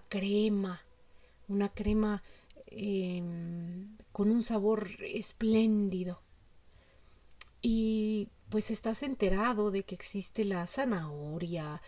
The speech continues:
la papa, el betabel, una gran variedad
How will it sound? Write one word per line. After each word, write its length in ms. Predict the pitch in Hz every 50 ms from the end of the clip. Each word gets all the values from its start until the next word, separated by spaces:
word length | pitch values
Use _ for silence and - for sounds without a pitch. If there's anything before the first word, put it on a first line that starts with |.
| - - - - -
la 280 | 202 208 208 202 185 - - -
papa, 880 | 185 170 165 160 160 160 160 160 160 - - - 170 165 165 165 165 - - - - - - - - - - - - - - - - - - -
el 220 | - 202 202 185
betabel, 1040 | 180 185 185 - - 175 180 170 170 165 170 170 165 165 165 165 170 170 165 170 - - - - - - - - -
una 260 | - 208 226 262 254
gran 360 | 220 220 233 240 254 254 233
variedad 560 | 202 202 185 - 175 170 156 175 180 175 170